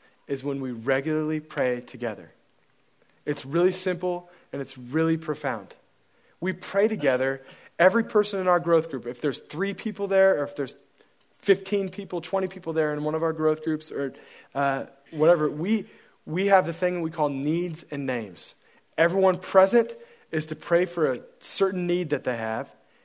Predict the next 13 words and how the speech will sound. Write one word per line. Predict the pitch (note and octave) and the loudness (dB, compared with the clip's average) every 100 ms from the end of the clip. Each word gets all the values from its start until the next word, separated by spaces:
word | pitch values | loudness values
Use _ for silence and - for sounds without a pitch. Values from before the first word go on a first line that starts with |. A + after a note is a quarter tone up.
| _ _ | _ _
and | E3 F3 | -4 -2
then | F3+ | -2
also | - G#3 A#3 - D#3 E3 - - _ - | -2 -2 -2 -2 -2 -2 -8 -20 _ -10
we | F3 | -8
pray | E3 - - F3 | -8 -4 2 2
for | F#3 F3 D#3+ | 2 0 0
a | |
name | D3+ D3+ G3+ E3+ E3 | 0 0 0 0 -2
of | D#3+ | -4
someone | - E3+ F3 | -6 -6 -6
that's | E3+ - | -6 -4
not | E3 F#3+ - | 0 0 -2
present. | - C3 A2+ F#2+ | -4 -4 -4 -14